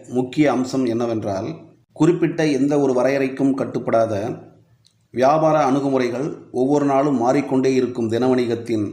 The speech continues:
ஒவ்வொரு அங்குல நகர்வும் எப்போது வேண்டுமானாலும் திசை மாறக்கூடிய தன்மையோடு தான் நகர்ந்து கொண்டு இருக்கிறது என்ற நூறு சதவீத விழிப்புணர்வு ஒவ்வொரு ட்ரேடருக்கும் இருந்தே ஆக வேண்டும் என்பதுதான்.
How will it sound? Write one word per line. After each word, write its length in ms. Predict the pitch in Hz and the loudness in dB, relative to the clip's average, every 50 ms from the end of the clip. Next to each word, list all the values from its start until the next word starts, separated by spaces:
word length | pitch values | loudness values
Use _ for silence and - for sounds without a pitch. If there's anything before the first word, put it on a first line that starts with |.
| - - - _ _ | -10 -16 -20 _ _
ஒவ்வொரு 380 | - 123 135 135 143 143 139 127 | 0 0 2 4 2 2 2 2
அங்குல 340 | 120 131 127 135 135 127 127 123 | 0 0 0 2 2 2 2 0
நகர்வும் 420 | - 127 113 107 107 101 95 107 - - - - - _ _ _ _ _ _ _ _ - | -2 -4 -6 -4 -6 -6 -6 -8 -10 -12 -16 -20 -20 _ _ _ _ _ _ _ _ -4
எப்போது 420 | 127 135 135 - 160 160 160 160 | -4 -4 -2 0 2 2 4 4
வேண்டுமானாலும் 760 | 147 143 139 143 143 139 139 135 135 131 131 127 120 110 123 147 170 - - - - _ _ _ _ _ _ _ - | 4 2 2 2 2 2 0 0 2 2 2 2 0 0 -2 -4 -6 -8 -14 -20 -20 _ _ _ _ _ _ _ -4
திசை 280 | 117 131 131 170 165 165 156 | -2 -2 2 4 4 4 4
மாறக்கூடிய 460 | 143 143 143 139 - 131 131 135 131 | 4 4 2 0 -2 -2 0 0 0
தன்மையோடு 480 | 131 131 120 123 127 127 123 120 120 117 117 | 0 0 0 2 2 2 2 2 0 0 0
தான் 200 | 110 107 113 127 - - - - - _ _ | -2 -2 -2 -4 -4 -8 -10 -18 -20 _ _
நகர்ந்து 420 | - 117 120 120 135 143 143 139 127 | -4 -2 0 0 2 2 2 2 2
கொண்டு 160 | 127 127 123 | 0 0 0
இருக்கிறது 460 | 120 117 104 - 110 110 104 98 92 - - - - - _ _ _ _ _ _ _ - _ 135 | -2 -2 -4 -4 -4 -4 -4 -4 -6 -8 -10 -14 -20 -20 _ _ _ _ _ _ _ -8 _ -2
என்ற 180 | 143 139 131 135 | 0 0 0 0
நூறு 280 | 127 135 156 165 165 160 | 2 4 4 4 4 2
சதவீத 400 | 160 151 143 143 143 143 135 135 | 0 0 -2 0 0 0 0 0
விழிப்புணர்வு 640 | 123 127 131 131 - 139 131 127 120 113 117 117 127 - - - - - - - _ | 0 0 -2 -2 -2 0 0 0 0 0 0 0 -2 -2 -4 -8 -14 -20 -20 -20 _
ஒவ்வொரு 380 | - 127 131 139 143 143 139 127 | -2 0 2 4 4 4 2 0
ட்ரேடருக்கும் 680 | - 127 131 135 139 139 131 127 - 135 131 117 123 143 151 - - - | -2 -2 -2 -2 0 -2 -2 -2 -4 -4 -4 -2 -2 -4 -6 -8 -8 -4
இருந்தே 400 | 127 131 139 143 143 147 147 143 131 123 | 0 2 4 4 4 4 4 2 2 2
ஆக 100 | 123 123 123 | 2 0 0
வேண்டும் 300 | 123 123 120 123 120 120 | 0 0 0 0 0 0
என்பதுதான். 580 | 110 107 104 104 104 107 98 101 98 87 80 | 0 0 -2 -2 -2 -4 -4 -4 -6 -8 -10